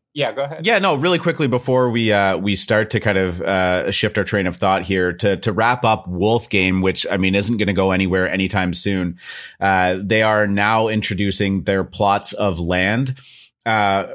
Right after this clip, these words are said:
Speaker 2: every, uh, every Gen Zero owner, which is the first ten thousand minted in Wolf Game, can, uh, claim one free parcel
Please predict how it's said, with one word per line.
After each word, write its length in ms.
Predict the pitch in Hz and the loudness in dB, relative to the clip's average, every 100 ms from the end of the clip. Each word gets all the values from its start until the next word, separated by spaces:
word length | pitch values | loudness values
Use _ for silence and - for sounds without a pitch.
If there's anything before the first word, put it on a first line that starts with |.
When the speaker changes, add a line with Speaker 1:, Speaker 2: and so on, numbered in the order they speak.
| - 117 101 _ - - | -16 -16 -16 _ -8 -2
Speaker 2:
every, 340 | 123 147 143 | 0 2 2
uh, 220 | 123 113 | 2 2
every 300 | 123 139 160 | 0 0 0
Gen 420 | 107 - 120 123 104 | 0 2 2 4 2
Zero 540 | 101 110 113 110 104 | 0 2 2 2 0
owner, 420 | 92 98 110 113 | 0 0 2 2
which 220 | 104 98 | 0 0
is 100 | 98 | -2
the 100 | - | -2
first 280 | - 104 - | 0 0 2
ten 160 | 104 101 | 0 2
thousand 440 | 98 98 92 90 | 2 2 0 0
minted 320 | 87 95 113 | 0 0 0
in 240 | 95 107 101 | 0 0 2
Wolf 300 | 107 107 - | 2 0 0
Game, 320 | 110 113 110 | 0 0 -2
can, 320 | - 101 98 | -2 -2 0
uh, 220 | 90 90 87 | 0 0 -2
claim 440 | - 110 107 104 98 | -4 -2 0 0 -2
one 440 | 101 95 104 104 | -2 -2 0 0
free 460 | 101 - 104 104 98 | -4 -6 -2 -2 -2
parcel 640 | 95 95 - 131 143 | -2 -2 0 0 0